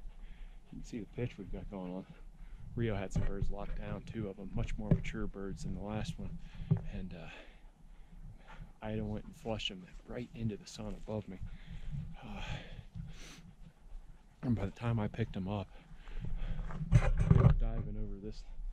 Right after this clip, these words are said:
ledge over here. Um, and I burned some powder,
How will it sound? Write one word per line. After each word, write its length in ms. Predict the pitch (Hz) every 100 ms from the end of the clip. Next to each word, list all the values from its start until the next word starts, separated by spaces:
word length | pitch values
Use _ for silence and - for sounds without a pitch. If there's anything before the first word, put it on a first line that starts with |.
| - - -
ledge 320 | 110 117 110
over 240 | 95 92 98
here. 240 | 95 - - - - - - - - - 110
Um, 320 | 101 98 - - - - - - - - - - - - - - - - - - -
and 100 | 135
I 20 |
burned 240 | 160 170
some 160 | 165 117
powder, 420 | 139 156 113 104